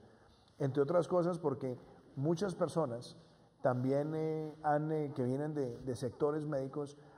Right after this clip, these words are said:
han hecho preguntas que son muy válidas y es cómo unos periodos muy largos de cuarentena también pueden detonar otras patologías o generar otro tipo de problemas, aparte también de las afectaciones sociales que pueden ser muy profundas.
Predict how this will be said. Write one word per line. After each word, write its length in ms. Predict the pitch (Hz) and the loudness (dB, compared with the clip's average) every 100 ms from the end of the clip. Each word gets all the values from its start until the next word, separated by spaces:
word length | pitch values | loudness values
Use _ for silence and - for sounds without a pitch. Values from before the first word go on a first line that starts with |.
| - | -4
han 120 | 147 | 0
hecho 220 | 180 185 208 | 0 0 0
preguntas 460 | 180 151 160 196 | 0 0 -2 -2
que 80 | 175 | -2
son 160 | 147 160 | -2 -2
muy 120 | 190 | 0
válidas 500 | 220 277 143 120 117 | 0 0 0 0 0
y 40 | |
es 140 | 147 147 | -2 2
cómo 240 | 185 180 | 0 2
unos 200 | 190 190 | -2 -2
periodos 380 | 185 139 143 156 | -2 0 0 0
muy 240 | 170 180 | 0 0
largos 360 | 180 170 170 175 | 2 2 2 0
de 80 | 165 | 0
cuarentena 560 | 143 127 110 131 147 175 - - - | 2 0 0 0 -2 -6 -18 -20 -2
también 360 | 135 131 127 127 | 2 2 0 0
pueden 180 | 143 143 | 0 2
detonar 320 | 139 127 120 | 0 2 0
otras 280 | 123 135 - | 2 0 2
patologías 720 | 131 123 117 107 147 143 127 | 0 2 0 0 0 0 0
o 60 | 120 | -2
generar 260 | 123 120 | -2 0
otro 240 | 135 147 143 | 0 0 0
tipo 240 | 151 147 | -2 0
de 60 | 143 | 0
problemas, 440 | 123 123 143 131 | 0 -2 -4 -4
aparte 560 | 135 127 143 139 139 165 - - - - | -4 2 2 2 0 -6 -8 -20 -20 -4
también 240 | 123 123 | -2 0
de 80 | 123 | 2
las 160 | 143 135 | 2 2
afectaciones 600 | 123 123 123 107 123 131 | 0 0 -2 -2 -4 -4
sociales 400 | 123 120 120 123 | -2 2 2 0
que 100 | 117 | -4
pueden 240 | 117 120 | -6 -6
ser 140 | 117 120 | -4 -2
muy 140 | 123 | -2
profundas. 580 | 123 117 123 110 104 | -2 -4 -4 -8 -12